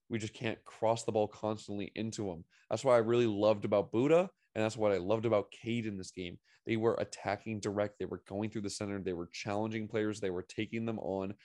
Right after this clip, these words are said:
and they were going through the middle, and it found Jabo. It found chances. It created opportunities to br-, suck in the defense and then open up other players. It was exciting. It wasn't just, "Oh, now we're building. Now we're going. Wait, we're going out wide. Why are we going out wide? Okay, maybe there was something there.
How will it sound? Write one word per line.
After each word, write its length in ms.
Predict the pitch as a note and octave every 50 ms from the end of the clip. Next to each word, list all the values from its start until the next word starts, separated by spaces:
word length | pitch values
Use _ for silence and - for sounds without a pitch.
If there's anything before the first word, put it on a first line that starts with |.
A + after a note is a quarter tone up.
| - - _ -
and 100 | G#2 G#2
they 40 | F#2+
were 120 | F#2+ F#2+
going 320 | F#2 - G#2 G#2+ A2+ A2+
through 160 | G#2+ A#2 A2 G#2+
the 60 | G#2+
middle, 260 | G2+ G2 F#2+ G2 F#2
and 80 | F#2+ G2
it 80 | F#2+ -
found 260 | - G#2 A2 A#2+ A2+
Jabo. 300 | A2+ A2 F#2+ G2 F#2 D2+
It 60 | D2
found 300 | - - A2 G#2+ A2+ A2
chances. 340 | - - A2 G2+ G#2+ G2+ E2+
It 120 | F#2 F2+ -
created 580 | - - - G#2 A2+ A#2 B2+ B2 B2 A#2 A2+ - _ _ _ _ _ _ _ _ _ -
opportunities 580 | A#2+ A#2 A#2 A2 - - B2+ C3 C3 B2+ G#2+ -
to 80 | -
br-, 160 | G2 - G#2+ F#2 -
suck 380 | - - - - A#2 A2+ - C3
in 80 | A#2+
the 80 | A#2 A#2
defense 380 | G2+ A2 A#2+ A#2+ C#3 A#2 G2+
and 80 | A2+ G#2
then 120 | G2+ F#2+ - -
open 240 | G#2+ A2+ - B2 A#2
up 140 | A#2 A2+ -
other 220 | - A2+ G2+ B2+
players. 340 | - - - A#2 A#2+ A#2+ A2
It 180 | G2 D2 E2 D2+ -
was 140 | - G2 G#2
exciting. 640 | F#2+ - - - - A#2 B2 C3+ B2 G2 E2 E2+ - _ _ _ - _ -
It 60 | -
wasn't 360 | A2 A#2 B2 C3+ C3 C3 B2
just, 220 | A#2+ A#2+ G#2+ - - - - _ _ -
"Oh, 220 | G#2+ A#2 G#2 - - - - -
now 100 | - G#2+
we're 80 | A#2
building. 320 | A2+ A2+ B2+ B2+ B2+ G#2+ F#2+ _ _ _ -
Now 100 | A#2 A#2+
we're 80 | B2 B2
going. 180 | C3+ C3 A2+ - _ _
Wait, 180 | - G#2+ G2 - _ _
we're 80 | - G#2
going 220 | G#2 A#2 A2+ G#2+
out 100 | F#2+ D#2+
wide. 220 | - F#2+ A2 B2 -
Why 100 | A2 A#2
are 60 | B2
we 80 | A#2+ A2+
going 140 | A#2 A#2
out 100 | A2+ A2
wide? 160 | A#2 A2+ G2+ F#2+
Okay, 200 | A2 A#2 C3 A#2+
maybe 200 | A2 A#2 A#2 A2
there 80 | A#2
was 80 | A2 -
something 180 | - A#2 A#2
there. 240 | A2+ A2+ G#2 F#2 F2+